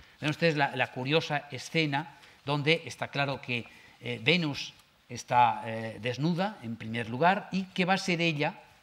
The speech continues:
eh, a quien le dé la manzana el príncipe Paris. Está todavía él con la manzana en la mano. Eh, vean ustedes el, el am-, el amorcillo que, eh, eh,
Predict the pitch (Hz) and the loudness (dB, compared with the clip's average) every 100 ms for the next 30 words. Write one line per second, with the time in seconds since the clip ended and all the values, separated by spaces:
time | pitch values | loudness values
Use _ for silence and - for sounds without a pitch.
0 | _ _ _ _ _ _ - 165 - 143 | _ _ _ _ _ _ -2 -2 2 0
1 | - 147 147 151 - 120 123 123 165 165 | 2 -2 -2 -4 -8 -6 -4 0 2 2
2 | 139 131 156 135 127 139 - - 131 131 | 0 0 2 4 2 -8 -12 -10 -8 -8
3 | 123 123 117 107 - - - _ _ - | -8 -6 -4 -4 -4 -14 -20 _ _ -4
4 | 135 139 139 135 135 135 147 - - - | -4 0 2 2 2 2 0 -6 -20 -16
5 | - 135 117 117 110 151 143 123 156 160 | -4 -2 -2 -4 0 0 0 -2 -4 0
6 | 131 143 156 220 - - - - 131 131 | 2 2 2 -6 -14 -20 -20 -8 0 2
7 | 127 160 151 160 143 143 135 135 131 131 | 2 0 0 -2 0 -2 -2 -2 -2 -2
8 | 131 131 131 123 - 170 143 143 - - | -2 -2 0 -2 -4 -2 -2 -4 -4 -18
9 | - - 139 135 117 127 127 120 127 120 | -18 -6 -4 -4 -4 -2 -2 -4 -2 -2
10 | 113 | -4